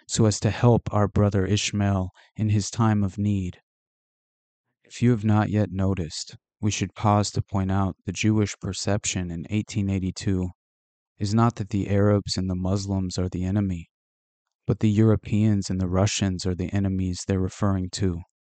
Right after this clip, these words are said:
The clad in the rough skins of the wolf and the bear, and running through the dark woods like savages. Our brother Ishmael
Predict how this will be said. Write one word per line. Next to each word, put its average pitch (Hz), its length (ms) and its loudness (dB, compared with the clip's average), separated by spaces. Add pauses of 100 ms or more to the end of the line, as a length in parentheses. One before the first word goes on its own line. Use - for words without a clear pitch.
(720)
The 101 100 -2
clad 107 460 2
in 95 120 -2
the 90 80 -2
rough 101 260 2
skins 101 460 0
of 92 120 -6
the 95 100 -2
wolf 98 420 2
and 98 100 -2
the 90 80 -2
bear, 98 500 0 (500)
and 98 160 -2
running 110 280 4
through 110 180 2
the 98 80 2
dark 104 320 4
woods 104 400 2
like 90 180 -4
savages. 98 760 -2 (1160)
Our 110 200 4
brother 110 360 6
Ishmael 90 600 0